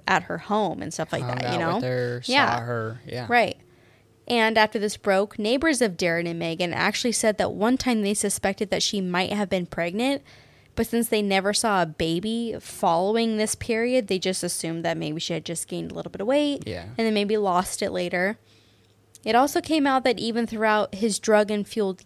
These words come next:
Speaker 1: years with Megan, there was one or two instances that Darren thought that she may have been pregnant.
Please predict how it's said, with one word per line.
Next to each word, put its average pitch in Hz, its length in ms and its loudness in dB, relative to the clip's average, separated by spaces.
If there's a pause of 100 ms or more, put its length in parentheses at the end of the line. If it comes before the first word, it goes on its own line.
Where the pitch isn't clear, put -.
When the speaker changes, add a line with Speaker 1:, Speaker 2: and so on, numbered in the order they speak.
Speaker 1:
years 196 340 -2
with 170 280 -2 (180)
Megan, 233 640 -2 (280)
there 220 120 4
was 202 160 0
one 220 720 0
or 254 160 2
two 269 260 0
instances 208 680 -4
that 190 280 -4
Darren 233 440 2
thought 202 300 0
that 190 140 -2
she 214 200 -2
may 185 340 0
have 190 240 -2
been 165 180 -2
pregnant. 170 540 -4